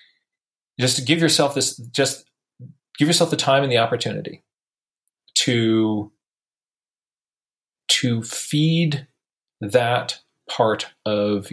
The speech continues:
your, your brain and your heart with, with, with creative projects, and water that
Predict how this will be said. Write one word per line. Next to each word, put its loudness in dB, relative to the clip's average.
your, 2
your 4
brain 2
and 2
your 0
heart -4
with, 0
with, -2
with 0
creative 4
projects, -2
and -2
water 2
that -6